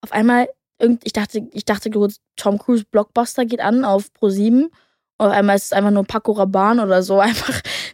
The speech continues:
eine nackte Frau kommt aus dem See, dann kommt ein Tiger, dann stirbt sie, dann brennt der Mann. Und dann ist es so, Paco Rabanne, die neue <laughs> Fragrance. Und ich bin so, wow, that was a lot.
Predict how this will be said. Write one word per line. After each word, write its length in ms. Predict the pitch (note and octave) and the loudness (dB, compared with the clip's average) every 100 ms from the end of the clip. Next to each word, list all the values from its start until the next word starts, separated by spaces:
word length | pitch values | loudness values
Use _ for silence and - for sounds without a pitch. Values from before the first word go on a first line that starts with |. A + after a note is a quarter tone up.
| - | 4
eine 80 | |
nackte 360 | A3+ A3+ - B3+ | 4 4 0 -2
Frau 320 | - - A3+ | -2 0 0
kommt 260 | A#3 A3 A#3 | 0 -2 0
aus 180 | G3+ G#3 | 0 2
dem 100 | G#3 | 2
See, 180 | G#3 G#3+ | 4 2
dann 120 | G#3 | 0
kommt 260 | G#3 G3+ | -2 -4
ein 100 | A3 | -4
Tiger, 280 | G3+ B3+ A#3+ | -4 0 0
dann 160 | G#3+ G3+ | 0 -2
stirbt 460 | - - B3+ B3+ | -6 0 0 0
sie, 100 | - | -2
dann 240 | A#3+ G#3 G#3 | 0 2 0
brennt 340 | G#3 A3+ C4 | 0 0 2
der 120 | A#3 | 2
Mann. 380 | G#3 G#3 A#3 A#3+ | 2 2 2 0
Und 540 | B3 - - - _ B3 | -2 -10 -20 -20 _ 0
dann 100 | A3+ | 2
ist 100 | A3+ | 0
es 80 | |
so, 100 | G#3+ | -2
Paco 360 | G3+ - G3+ G#3 | -4 -6 -4 -2
Rabanne, 340 | G#3+ G#3 F#3+ - | -2 -4 -6 -6
die 180 | - A3+ | -6 -2
neue 180 | A3 B3+ | 0 0
<laughs> 140 | G4 | 0
Fragrance. 1000 | - - C#4+ C#4 - C#4 - G#4+ _ - - - - - | -2 -2 0 0 0 -2 -2 -4 _ -18 -16 -14 -14 -4
Und 120 | A3 | -2
ich 100 | G#3+ | 0
bin 160 | G#3 G3+ | 0 2
so, 240 | F#3 F3+ _ _ _ _ _ _ _ | 0 0 _ _ _ _ _ _ _
wow, 480 | G#3+ G3+ F#3+ E3 - _ _ _ _ _ _ | 2 4 4 2 -2 _ _ _ _ _ _
that 160 | F#3+ F#3+ | -2 -2
was 140 | G3 | 0
a 60 | G3 | 2
lot. 500 | G3 A3 A#3 - | 2 2 -4 -14